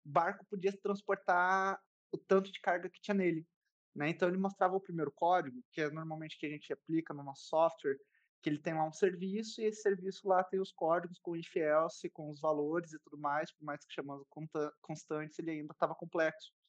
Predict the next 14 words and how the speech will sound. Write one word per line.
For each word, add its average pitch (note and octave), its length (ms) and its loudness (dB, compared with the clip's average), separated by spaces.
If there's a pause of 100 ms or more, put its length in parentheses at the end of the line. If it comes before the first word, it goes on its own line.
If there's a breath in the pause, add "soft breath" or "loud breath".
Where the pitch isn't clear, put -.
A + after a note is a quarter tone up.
(640 soft breath)
E F3+ 100 6
aí F#3+ 300 6
ele G3+ 240 2
dá F#3 120 4
a F#3+ 60 4
ideia, F#3 260 0
por G3 140 -6
exemplo, F#3 300 -8
de F3 140 -14
tu - 140 -20
colocar E3+ 320 4
lá E3 120 4
numa E3 160 -6
política, F3 680 -2